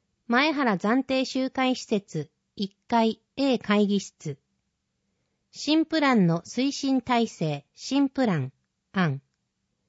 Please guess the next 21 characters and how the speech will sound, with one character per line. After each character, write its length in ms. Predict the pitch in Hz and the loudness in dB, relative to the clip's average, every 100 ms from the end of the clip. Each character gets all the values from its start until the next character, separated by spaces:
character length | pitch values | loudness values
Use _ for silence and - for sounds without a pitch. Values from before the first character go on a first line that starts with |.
| _ _ _ _ | _ _ _ _
経 240 | - 269 285 | -4 -2 0
済 260 | 277 269 | -2 -2
課 220 | - 247 - | -2 -2 -2
産 260 | - 277 | -2 0
業 180 | 285 285 | 2 0
振 280 | 269 262 262 | -2 0 0
興 260 | - 247 226 | 2 0 2
係。 460 | 220 185 156 131 - _ _ _ _ _ _ _ | -2 -2 -6 -8 -14 _ _ _ _ _ _ _
電 260 | 196 226 226 | 0 4 4
話、 180 | 208 - _ - | 2 -2 _ -4
零 300 | 202 247 247 | 0 2 4
四 320 | 247 180 156 | 4 4 2
二、 180 | 160 - _ _ _ | 0 -4 _ _ _
三 300 | - - 254 | -8 -2 0
八 300 | 247 262 - | 0 -2 0
七 260 | 214 202 180 | 2 4 2
の 120 | 156 | 0
九 260 | - 226 240 | -2 -2 0
八 300 | 247 240 185 | 0 -4 -6
三 340 | - 180 175 | -2 0 2
一。 360 | 170 - 143 | 0 -4 -12